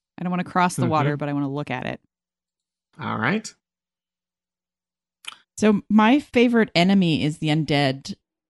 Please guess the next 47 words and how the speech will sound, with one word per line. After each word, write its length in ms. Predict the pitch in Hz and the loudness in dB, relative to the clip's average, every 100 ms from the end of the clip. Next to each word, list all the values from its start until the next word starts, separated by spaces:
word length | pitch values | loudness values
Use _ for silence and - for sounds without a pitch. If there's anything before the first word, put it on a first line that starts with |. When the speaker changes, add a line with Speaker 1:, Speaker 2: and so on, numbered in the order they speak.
| _ _ _ _ - | _ _ _ _ -6
Speaker 3:
which 220 | 185 277 | -4 -2
means 200 | 185 160 | -2 2
I 60 | 165 | 2
Speaker 2:
Mm-hmm. 100 | 180 | 2
Speaker 3:
can 100 | 165 | 0
do 320 | 151 151 147 | -2 -2 -4
survival 880 | 139 - 170 147 127 131 185 240 262 | -6 -4 -4 -2 0 0 0 -2 -4
checks 580 | - 302 302 - - - | -4 -6 -6 -8 -20 -10
related 400 | 254 254 247 247 - | -4 -2 -2 -4 -6
to 80 | |
them. 380 | 226 233 254 285 | -4 0 0 0
Speaker 1:
Ah, 200 | 247 220 180 185 | -2 -6 -8 2
Speaker 3:
Can 120 | 208 | 4
I, 40 | 196 | 4
Speaker 1:
nice. 80 | |
Speaker 3:
like, 260 | 196 190 - | 2 -4 -4
do 140 | 196 196 | 0 0
a 60 | |
sense 500 | 190 202 185 - - - | 2 0 0 -4 -10 -2
and 200 | 175 170 | -2 0
see 180 | 190 185 | -2 -2
if 120 | 185 | 0
I 100 | 165 | -2
notice 340 | 165 156 180 | 0 -2 -2
any 380 | - 165 160 165 - _ _ _ _ _ _ _ _ | -2 -2 0 -2 -6 _ _ _ _ _ _ _ _
trace 340 | - 175 175 196 | -4 -2 -2 -4
of 140 | 196 | -4
them 220 | 202 202 214 | -2 0 0
in 160 | 180 | 0
this 180 | 165 170 | -4 -6
chamber? 460 | 226 170 175 240 247 _ _ _ _ _ - | -6 -6 -4 -6 -8 _ _ _ _ _ -12
Speaker 2:
All 80 | 127 113 | -6 -2
right. 360 | 147 - - - | -2 -4 -12 -12
I 80 | 123 | -8
don't 320 | 110 - 123 127 | -8 -6 -6 -4
know 120 | 117 | -4
how 100 | 120 | -4
that 160 | 107 | -4
works. 220 | 143 175 - | -2 -4 0
Also, 280 | 156 175 165 | 0 2 0
I 120 | 147 | 2
will 120 | 170 | 0
point 180 | 180 208 | 0 2
Speaker 3:
I 40 | 196 | 4
don't 160 | 135 | 2
Speaker 2:
out, 120 | 185 | -2
Speaker 3:
know. 220 | 247 381 | -4 -8